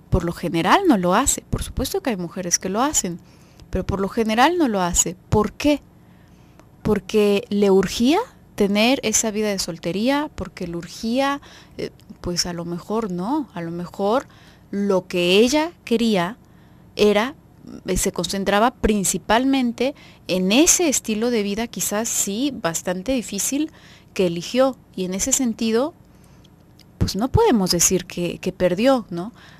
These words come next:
A lo mejor desde otra perspectiva, desde otro punto de vista, uno podría pensar, bueno, y este señor, este,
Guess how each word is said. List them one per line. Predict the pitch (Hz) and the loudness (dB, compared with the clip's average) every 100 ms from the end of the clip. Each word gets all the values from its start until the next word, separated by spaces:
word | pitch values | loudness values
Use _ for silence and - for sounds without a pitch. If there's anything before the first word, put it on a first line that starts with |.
| - - | -16 -6
A | |
lo | 180 | -4
mejor | 190 196 240 240 262 | -2 -2 2 4 4
desde | 214 190 196 - | 0 0 -2 0
otra | 226 254 - 247 233 | 2 2 2 -2 0
perspectiva, | 214 - 196 - 240 | -2 -4 -8 -4 -2
desde | 202 196 | 0 -2
otro | 185 156 | -4 -6
punto | - 220 240 | -6 -6 -2
de | 226 | -2
vista, | 226 - 208 226 - - - - - - - - - | -2 -6 -6 -8 -12 -20 -20 -20 -20 -20 -20 -20 -6
uno | 220 220 | -2 0
podría | 220 202 202 | 0 -2 -2
pensar, | 214 196 254 | -4 -6 -6
bueno, | 269 359 294 185 - - - - | -6 -4 -4 -6 -10 -20 -18 -8
y | 208 | -4
este | 226 - | -2 -2
señor, | 262 269 254 254 247 269 - - - - | -2 0 -2 0 -2 -6 -14 -20 -18 -6
este, | 190 - 202 190 | -4 -2 -2 -4